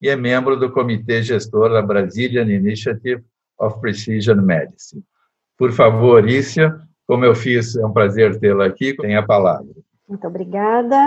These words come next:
Speaker 2: ah, Marcelo. É um grande prazer, eh, estar aqui falando pra vocês hoje e, eh, principalmente dividindo esse, eh, seminário com o Sérgio e o Guilherme.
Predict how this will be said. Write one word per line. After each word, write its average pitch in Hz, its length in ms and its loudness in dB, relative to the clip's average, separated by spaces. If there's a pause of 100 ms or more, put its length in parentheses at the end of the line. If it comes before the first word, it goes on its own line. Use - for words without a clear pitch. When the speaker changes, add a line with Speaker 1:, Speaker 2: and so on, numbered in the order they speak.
(140)
Speaker 2:
ah, 196 280 -6
Marcelo. 233 920 -2
É 196 240 0
um 190 260 -2
grande 240 560 2
prazer, 190 680 0
eh, 185 140 -2
estar 180 300 -6
aqui 240 600 -4
falando 180 380 -2
pra 180 140 -8
vocês 170 480 -8
hoje 240 680 2 (480)
e, 226 440 2
eh, 196 460 -2
principalmente 247 840 4
dividindo 220 960 4
esse, 208 600 2 (360)
eh, 190 260 -4
seminário 196 840 4 (100)
com 202 640 2
o 196 280 0
Sérgio 196 760 -2
e 208 120 0
o 202 80 2
Guilherme. 156 640 -6